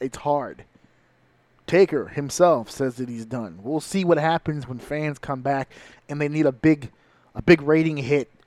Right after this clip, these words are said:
a big rating, uh, uh, spike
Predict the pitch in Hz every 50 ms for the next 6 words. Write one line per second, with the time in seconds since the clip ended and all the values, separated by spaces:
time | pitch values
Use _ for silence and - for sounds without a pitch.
0 | _ _ _ _ _ _ _ _ _ _ _ _ _ - 117 117 151 156 151 160
1 | 165 165 165 160 156 156 147 143 135 127 - - 120 120 113 - - - - 175
2 | 160 135 110 - -